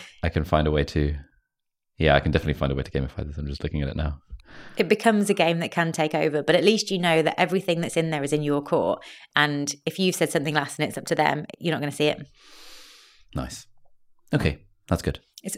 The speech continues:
Speaker 2: this is all about creating blank space. Like, everything is just remove stuff from, like,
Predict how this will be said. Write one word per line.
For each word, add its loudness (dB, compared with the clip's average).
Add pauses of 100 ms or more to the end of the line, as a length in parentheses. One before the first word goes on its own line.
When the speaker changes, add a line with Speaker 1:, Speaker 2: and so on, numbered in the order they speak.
Speaker 2:
this 4
is 4
all 8
about 4
creating 2
blank -2
space. -4 (140)
Like, 2 (100)
everything 4
is 2
just -2 (440)
remove 4
stuff 0
from, 2
like, 0